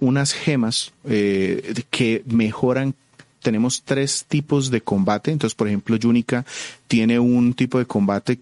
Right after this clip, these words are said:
que es, eh, como si el, su hacha fuera de viento y es más efectivo contra algunos enemigos si fuera de rayo y si fuera de fuego. Entonces, yo puedo elegir y cambiar con un botón entre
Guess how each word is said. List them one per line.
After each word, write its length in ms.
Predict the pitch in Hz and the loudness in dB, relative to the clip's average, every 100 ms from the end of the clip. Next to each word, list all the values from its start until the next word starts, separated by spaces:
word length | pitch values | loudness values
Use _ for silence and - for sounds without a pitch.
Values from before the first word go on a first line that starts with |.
| - | -6
que 400 | - 101 101 101 | -2 2 2 2
es, 280 | 101 - - | 0 -2 0
eh, 120 | 123 | -2
como 380 | - 113 104 104 | 0 2 2 0
si 160 | 110 | 0
el, 60 | 101 | 2
su 140 | 107 | 2
hacha 200 | 104 135 | 0 0
fuera 240 | - 131 131 | -2 0 2
de 80 | 117 | 2
viento 460 | 120 123 127 175 - - - _ | 2 2 0 -4 -6 -20 -20 _
y 160 | - 117 | 0 2
es 140 | 110 | 2
más 200 | 123 123 | 0 0
efectivo 460 | 139 120 - 113 110 | 0 -4 -2 0 0
contra 300 | - 107 101 | 0 -2 0
algunos 340 | 92 101 110 | 0 0 0
enemigos 640 | 127 127 135 135 139 143 - _ - | 0 2 0 2 0 0 -4 _ -4
si 160 | - 107 | -2 0
fuera 260 | 104 107 | 0 2
de 120 | 113 | 2
rayo 420 | 113 123 127 123 113 | 0 0 0 -2 -2
y 20 | |
si 140 | - | -2
fuera 180 | - 110 | -2 -2
de 80 | 127 | 0
fuego. 320 | 147 127 123 - - - - - | 0 -2 -4 -10 -20 -20 -16 -6
Entonces, 300 | - 110 - | 0 0 0
yo 160 | 113 117 | -2 0
puedo 220 | 117 120 | 2 2
elegir 360 | 120 101 110 117 | 2 2 2 0
y 40 | |
cambiar 460 | - 107 98 101 101 | 0 -2 0 -2 0
con 180 | 123 | 0
un 160 | 123 123 | 2 2
botón 480 | 120 117 123 117 135 | 0 0 0 -2 -2
entre 300 | 120 - | -4 -2